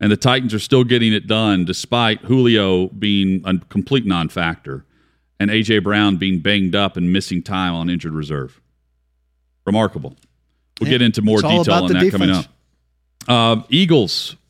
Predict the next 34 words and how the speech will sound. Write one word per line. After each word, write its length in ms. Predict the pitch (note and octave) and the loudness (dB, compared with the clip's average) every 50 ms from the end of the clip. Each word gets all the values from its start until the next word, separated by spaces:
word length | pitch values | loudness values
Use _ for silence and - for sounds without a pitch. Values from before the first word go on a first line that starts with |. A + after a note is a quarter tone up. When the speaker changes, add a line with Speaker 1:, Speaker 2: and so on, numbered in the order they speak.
| _ _ _ | _ _ _
Speaker 1:
all 160 | - B2 B2 A#2 | -2 0 0 2
about 260 | A2+ A#2 A#2 A2 - | 0 0 0 0 0
the 100 | A#2 G2+ | 0 0
defense. 600 | A2 A2 G2+ - - G2+ F#2 E2 C#2+ - - - | 2 0 0 0 -2 -2 -2 -2 -4 -6 -12 -8
They, 200 | - B2 B2+ B2 | -2 0 0 0
they 260 | A2+ G#2+ C3+ C#3+ D3+ | 0 0 0 2 2
have 160 | D3 B2 G#2+ | 2 0 0
been 180 | A#2 G#2+ G2 F2 | 0 0 0 0
fantastic, 1040 | - - G#2+ G2 F#2 F2 - - - - A2+ A2+ A2 - - - F#2+ - - - _ _ _ _ _ _ _ _ _ _ _ | -2 -4 -4 -2 -2 -2 -4 -8 -6 -4 -2 -2 -2 -4 -4 -4 -4 -4 -4 -10 _ _ _ _ _ _ _ _ _ _ _
and 420 | - A2 A2 A2+ A2+ A2 G#2+ G2+ G2 | -2 0 2 2 2 2 2 4 4
their 140 | B2 C3+ B2 | 4 4 4
defense 480 | G#2 B2+ D3 D3 - C#3 B2 - - | 2 0 0 0 0 0 0 0 0
is 80 | A2+ F#2 | -4 -2
the 100 | - A2 | 0 2
reason 320 | A2 B2 B2 A2 A#2 A2+ | 2 2 2 2 0 0
why 200 | A2 A2 A2+ A#2 | 0 2 2 2
they, 180 | A2+ A#2 A#2 G#2+ | 2 2 2 0
they 280 | G2+ - G#2+ A2 A2+ | -2 -4 -2 0 0
win 300 | A2 G2+ G#2+ B2 B2+ A#2+ | 0 2 2 2 4 4
yesterday 640 | A2 A2+ A#2+ A#2 - - B2 G#2+ G#2+ G2+ G#2 G#2 G2+ | 4 2 0 -2 -2 -4 -2 0 2 2 2 2 0
against 340 | G#2 G2+ G2 A2+ G2+ - G2+ | -2 -2 -2 -2 -2 -4 -6
Washington. 560 | F#2 G#2 A2+ B2 C3 - G#2+ F#2+ F2 G#2 G2 | -6 -4 -2 -2 -2 -2 -2 -2 0 0 0
They 80 | G2+ | 2
win 240 | G2 G2 A2 B2 G#2+ | 2 2 2 2 2
twenty 300 | - - - B2 C3+ C3 | 0 0 0 0 2 2
to 80 | A2 F#2+ | 0 -2
sixteen. 720 | - - B2+ - - - - A2+ A2 G2 F2+ E2 D2+ - _ _ _ _ _ _ _ _ _ _ _ _ _ _ _ | -2 -2 -4 -4 -4 -4 -2 0 0 2 0 0 -2 -6 _ _ _ _ _ _ _ _ _ _ _ _ _ _ _
Eagles 320 | - C3+ D#3+ E3 F3 C#3 B2+ | 0 0 2 4 2 4 4
are 60 | D3 | 2
in 100 | D3+ D#3 | 2 2
the 60 | C#3+ - | 2 2
postseason, 760 | - D3+ D#3 C#3+ - - C#3+ C3 A#2+ G#2+ - A#2 A2+ A2+ G#2+ | 2 2 2 2 0 0 0 2 2 0 0 -2 -4 -2 0
guaranteed, 760 | A2 A#2+ C3+ C#3+ C#3+ C3+ B2+ C3+ B2 A2+ G#2+ G#2+ G#2+ A#2 - _ _ _ _ _ _ _ _ - | 0 2 2 2 2 0 0 0 0 0 0 -2 -4 -8 -12 _ _ _ _ _ _ _ _ 0
in 200 | A2+ A2 G#2+ G2+ | 2 2 2 2